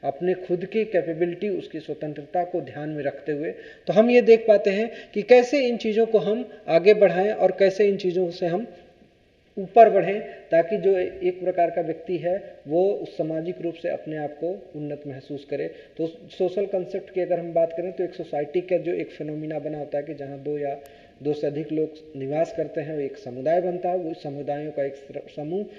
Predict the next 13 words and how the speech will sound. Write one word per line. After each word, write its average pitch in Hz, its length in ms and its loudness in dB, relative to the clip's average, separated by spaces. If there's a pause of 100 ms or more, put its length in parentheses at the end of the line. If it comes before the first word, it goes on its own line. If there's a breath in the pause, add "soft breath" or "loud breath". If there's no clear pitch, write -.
(240 loud breath)
जो 143 100 -4
एक 156 140 -2
समाज 143 400 -6
का 185 120 -6 (180)
निर्माण 214 320 0
करता 135 300 -2
है। 127 180 -10 (320 loud breath)
लेकिन 208 280 0
समाज 214 420 2
में 247 180 -2
सभी 185 360 0
लोग 220 380 4
अलग 196 240 10